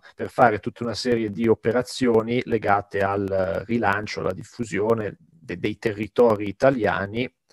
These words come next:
attraverso il videogioco. Oppure abbiamo ancora Viola Nicolucci, che è una psicologa. Quindi, insomma, è vero, manca qualche, qualche tassello, ma giustamente non volevamo neanche fare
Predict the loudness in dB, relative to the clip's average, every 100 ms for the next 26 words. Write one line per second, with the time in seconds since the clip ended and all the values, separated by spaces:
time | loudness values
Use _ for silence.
0 | _ -8 -2 -2 -2 -4 -2 0 -2 -4
1 | -10 -10 -2 -2 -2 -6 -16 -12 -6 -2
2 | 0 -2 -4 -2 0 4 4 2 -4 -2
3 | -2 -2 -6 -8 -8 -4 -4 -4 -10 -12
4 | -14 -4 0 0 -2 -10 -12 -20 -20 -10
5 | -10 -10 -6 -4 -4 -2 0 0 -2 0
6 | 2 2 2 2 2 4 4 4 2 2
7 | 2 4 2 2 0 2 2 2 4 4
8 | 6 4 4 -4 -8 -4 -4 -4 -4 -6
9 | -4 -2 0 0 0 -2 -2 -4 -6 0
10 | 2 2